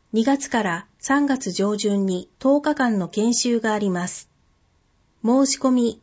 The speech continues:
十二月九日月曜から長崎サルクホームページで。締め切り、一月十日金曜。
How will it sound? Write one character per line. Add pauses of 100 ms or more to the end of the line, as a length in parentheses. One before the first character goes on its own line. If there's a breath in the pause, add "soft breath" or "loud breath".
(320)
十
二
月
九
日
月
曜
か
ら (320)
長
崎
サ
ル
ク
ホ
ー
ム
ペ
ー
ジ
で。 (760)
締
め
切
り、 (240)
一
月
十
日
金
曜。